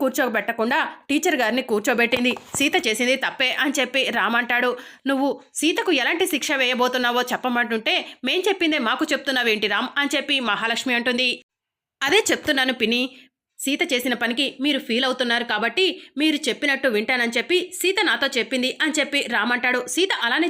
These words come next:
చెప్తుంది రామ్, తరువాత తన ఇష్టానుసారం చేస్తుంది" అని చెప్పి అర్చన అంటుంది. "అవును రామ్, సీత మాటలు నమ్మొద్దు,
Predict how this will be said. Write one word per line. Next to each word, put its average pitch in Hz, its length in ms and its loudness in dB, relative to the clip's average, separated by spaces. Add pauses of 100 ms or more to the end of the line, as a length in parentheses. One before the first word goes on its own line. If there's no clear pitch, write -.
చెప్తుంది 240 380 -2
రామ్, 233 180 0 (280)
తరువాత 247 280 0 (220)
తన 359 100 4 (180)
ఇష్టానుసారం 302 600 2
చేస్తుంది" 247 360 0 (120)
అని 311 160 -2
చెప్పి 269 220 0 (140)
అర్చన 240 300 -2
అంటుంది. 254 280 0 (420)
"అవును 277 260 2
రామ్, 240 180 0 (220)
సీత 247 160 0 (120)
మాటలు 233 320 0
నమ్మొద్దు, 240 320 0